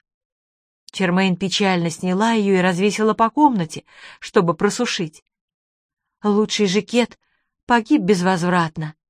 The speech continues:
Спереди на нем красовалась подпалина. Придется завтра идти в королевскую резиденцию в будничном платье. "Вообще-то нельзя оставлять Питера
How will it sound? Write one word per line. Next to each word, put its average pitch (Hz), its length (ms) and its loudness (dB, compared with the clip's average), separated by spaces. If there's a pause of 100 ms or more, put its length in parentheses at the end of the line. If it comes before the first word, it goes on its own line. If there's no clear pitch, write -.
(320)
Спереди 196 580 -2
на 175 140 0
нем 214 260 0 (220)
красовалась 196 680 -2
подпалина. 165 760 -2 (760)
Придется 233 480 0
завтра 233 440 0
идти 240 160 -6
в - 60 -16
королевскую 233 600 0
резиденцию 233 640 0
в 202 40 -4
будничном 226 560 -2
платье. 233 540 0 (960)
"Вообще-то 302 500 -4
нельзя 262 440 2
оставлять 190 460 -2
Питера 196 420 -2